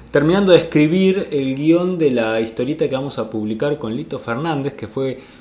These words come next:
un lindo ejercicio de, de práctica, porque la historieta ya estaba dibujada con un guión, eh, anterior de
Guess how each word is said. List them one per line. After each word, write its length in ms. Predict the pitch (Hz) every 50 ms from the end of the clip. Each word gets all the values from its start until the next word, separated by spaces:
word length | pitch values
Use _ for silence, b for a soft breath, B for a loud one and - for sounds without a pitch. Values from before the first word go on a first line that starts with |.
| B B -
un 100 | 123 127
lindo 220 | 156 165 160 143
ejercicio 680 | 113 - 113 104 104 - - 151 143 - - 123 113
de, 300 | 104 104 101 95 95 95
de 160 | 92 101 107 -
práctica, 720 | - 165 156 135 - - - 127 120 - 147 139 - -
porque 680 | 110 104 104 101 - - - 117 110 104 107 104 101 B B B B B
la 80 | - 113
historieta 280 | 110 143 156 170 165 160
ya 160 | 165 175 160
estaba 260 | 160 170 165 160 156
dibujada 800 | 147 147 147 147 147 - 180 160 139 131 135 151 160 156 151 -
con 220 | - 120 113 117
un 240 | 123 131 135 131 127
guión, 480 | 113 107 113 120 131 135 135 131 123 104
eh, 240 | 85 110 95 95 92
anterior 800 | 104 107 104 95 107 104 110 143 170 170 160 147 156 160 160 156 160 -
de 480 | - 98 95 92 92 92 92 92 92